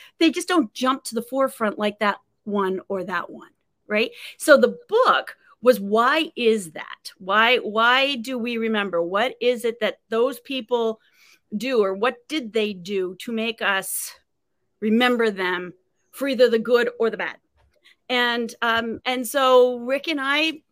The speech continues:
did a survey of hundreds of people from all around the world. Uh, we were able to put them in, quite frankly, into eight different categories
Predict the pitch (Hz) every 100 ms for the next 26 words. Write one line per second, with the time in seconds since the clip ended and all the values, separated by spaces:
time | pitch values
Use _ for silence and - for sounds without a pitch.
0 | - 208 247 226 285 285 311 226 208 294
1 | 285 240 262 277 359 269 233 240 254 254
2 | 202 196 240 415 _ _ - - 233 226
3 | 254 247 247 247 247 285 285 302 269 254
4 | - _ - 262 269 349 370 294 233 277
5 | 302 339 330 320 311 339 277 180 - -
6 | -